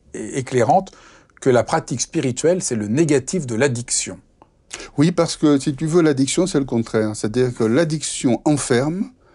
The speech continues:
Speaker 2: euh, euh, le, l'addict,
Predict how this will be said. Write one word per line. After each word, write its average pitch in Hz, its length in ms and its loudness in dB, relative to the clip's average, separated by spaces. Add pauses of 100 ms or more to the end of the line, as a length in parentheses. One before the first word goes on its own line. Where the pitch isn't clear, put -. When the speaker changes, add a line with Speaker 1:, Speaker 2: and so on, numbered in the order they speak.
(420)
Speaker 2:
euh, 101 720 -2 (360)
euh, 101 300 -2
le, 95 240 -6
l'addict, 95 640 -8